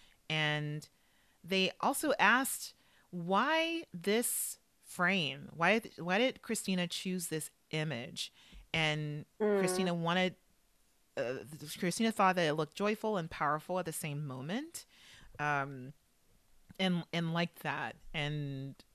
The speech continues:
Speaker 1: uh, kind of explains, um, uh, and I think also, uh, perhaps y'all were wondering about the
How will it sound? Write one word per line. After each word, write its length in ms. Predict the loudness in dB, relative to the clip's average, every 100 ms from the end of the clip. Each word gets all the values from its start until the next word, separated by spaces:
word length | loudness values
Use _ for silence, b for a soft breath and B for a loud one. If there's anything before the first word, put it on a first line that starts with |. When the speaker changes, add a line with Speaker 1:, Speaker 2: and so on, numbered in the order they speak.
| _ _ -6
Speaker 1:
uh, 260 | -4 -4 -6 -8
kind 160 | -4 -2
of 60 |
explains, 680 | -2 -6 -6 -6 -6 -10 -12 -14 b b b -6
um, 480 | -2 0 -2 -8 -14 _ _ -2
uh, 80 | -2 0
and 180 | 2 2
I 80 |
think 180 | 2 2
also, 460 | 2 2 0 -2 -2
uh, 300 | -4 -4 -4 -6 -8
perhaps 440 | -2 2 2 2
y'all 260 | 0 0 0
were 140 | -4
wondering 440 | -4 -4 -4 -4
about 520 | -6 -4 -2 0 -2 -6
the 400 | -6 -2 -2 -4